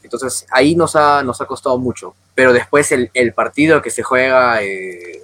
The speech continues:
Romero juega un buen partido el, el del segundo tiempo. Lo de Alison Reyes es bestial. Lo de ella es bestial, de verdad. Es, es nuestro Miguel, podríamos decir. Es nuestra Miguel.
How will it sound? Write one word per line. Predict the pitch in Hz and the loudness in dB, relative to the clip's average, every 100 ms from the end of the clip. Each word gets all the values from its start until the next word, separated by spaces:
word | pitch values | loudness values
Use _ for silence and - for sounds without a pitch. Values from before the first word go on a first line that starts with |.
| _ | _
Romero | - 143 170 214 | 0 2 4 4
juega | 202 190 | 4 2
un | |
buen | 180 | 2
partido | 175 165 180 | 0 0 -2
el, | 165 | -2
el | 139 | -4
del | 127 | -6
segundo | 131 139 | -8 -8
tiempo. | 127 98 - - _ _ _ | -4 -6 -8 -20 _ _ _
Lo | 123 | 0
de | 127 | 4
Alison | 127 147 143 123 | 4 2 -4 -4
Reyes | 131 127 | -4 -4
es | 123 | -6
bestial. | 104 - 87 _ _ _ _ _ _ _ _ - | -16 -16 -18 _ _ _ _ _ _ _ _ -16
Lo | 117 117 | -4 -2
de | 131 | 2
ella | 143 | 0
es | 123 | -2
bestial, | - 95 92 | -8 -10 -10
de | |
verdad. | 85 90 - - | -12 -12 -16 -8
Es, | 117 - | -8 -6
es | 143 139 - _ _ - | -8 -8 -12 _ _ -10
nuestro | 143 151 151 | -6 0 4
Miguel, | 185 139 - | 4 4 -2
podríamos | 123 127 127 120 101 | -4 0 0 -2 -10
decir. | - _ _ _ _ | -20 _ _ _ _
Es | 127 | -10
nuestra | 135 - 110 | -10 -6 -6
Miguel. | 107 87 | -6 -10